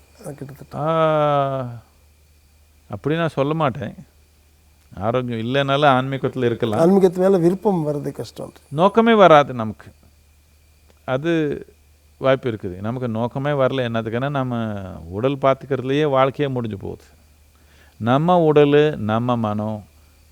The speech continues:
Speaker 2: நம்ம உணர்ச்சி நமக்கு எதிர்மறையா நடக்கக்கூடாது. நோய் என்ன, ஆரோக்கியம் இல்லைன்னா நம்ம உடலே நமக்கு எதிர்மறையா செயல்படுது.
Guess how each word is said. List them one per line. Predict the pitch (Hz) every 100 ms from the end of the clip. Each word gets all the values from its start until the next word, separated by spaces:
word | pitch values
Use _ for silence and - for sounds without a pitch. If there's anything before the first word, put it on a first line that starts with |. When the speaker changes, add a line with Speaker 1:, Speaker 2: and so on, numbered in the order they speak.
| _ _ _
Speaker 2:
நம்ம | 95 101 127
உணர்ச்சி | 117 104 107 - - 95 98 - _ _ _ _ _ _ _
நமக்கு | 98 104 131 127 113
எதிர்மறையா | 110 117 117 110
நடக்கக்கூடாது. | 95 90 87 - 85 - _ _ _ _ _ _ _ 104 87
நோய் | 107 131 139 120
என்ன, | 104 98 110 110 101
ஆரோக்கியம் | 98 117 127 104 101
இல்லைன்னா | 101 113 107 90 95 117 - _ _ _ _ _ _
நம்ம | - 92 117 131
உடலே | 117 120 135 160
நமக்கு | 131 123 117
எதிர்மறையா | 107 110 107 131 - _ _ _ - -
செயல்படுது. | 104 98 92 -